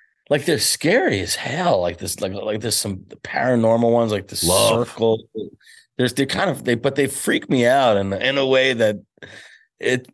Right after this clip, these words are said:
Speaker 1: I don't know, it's different. <laughs> It's,
Speaker 2: It
Speaker 1: it's
Speaker 2: is
Speaker 1: like,
Speaker 2: different. It's raw.
Speaker 1: Yeah. You know what messed me up as a kid? You remember The Howling?
Speaker 2: Oh, yeah.
Speaker 1: You remember the, uh,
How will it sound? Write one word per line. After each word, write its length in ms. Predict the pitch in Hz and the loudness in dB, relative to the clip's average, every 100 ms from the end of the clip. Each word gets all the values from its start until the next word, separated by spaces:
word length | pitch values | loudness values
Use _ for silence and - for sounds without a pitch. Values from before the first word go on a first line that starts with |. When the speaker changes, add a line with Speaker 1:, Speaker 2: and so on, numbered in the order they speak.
| - | -6
Speaker 1:
I 160 | 127 131 | -2 -2
don't 120 | 147 | 0
know, 200 | 139 117 | 2 2
it's 160 | 101 - | 2 0
different. 600 | 120 120 - 85 80 - | 0 -2 0 -2 -2 -8
<laughs> 40 | |
It's, 280 | - 107 - - - - | -6 -4 -4 -8 -10 -2
Speaker 2:
It 100 | 330 | 2
Speaker 1:
it's 100 | 139 | 4
Speaker 2:
is 220 | 156 175 131 | 4 4 4
Speaker 1:
like, 60 | |
Speaker 2:
different. 520 | 120 135 139 143 76 - - | 2 2 4 2 0 -10 -10
It's 140 | 98 | -4
raw. 380 | 107 120 113 - | 2 2 2 0
Speaker 1:
Yeah. 280 | 156 151 98 - _ _ _ - | 2 4 2 0 _ _ _ -2
You 100 | 127 | 0
know 120 | 214 | 4
what 240 | 233 196 131 | 4 2 0
messed 440 | 127 127 127 - | 0 2 0 0
me 200 | 120 123 | 2 4
up 160 | 117 117 | 2 0
as 140 | 104 | -6
a 40 | |
kid? 480 | 113 - 117 110 95 - _ _ _ - | -8 -6 -2 -2 -4 -12 _ _ _ -8
You 120 | 101 | -4
remember 320 | 101 139 - | -2 -2 -6
The 160 | 95 110 | -4 -4
Howling? 680 | - - 92 101 123 151 160 | -4 -2 2 2 0 -2 -2
Speaker 2:
Oh, 220 | 92 82 | 0 0
yeah. 260 | 64 71 82 | -4 -4 0
Speaker 1:
You 40 | |
remember 320 | 101 135 160 | 2 2 0
the, 300 | 139 131 117 107 | 0 0 2 4
uh, 140 | 95 | 2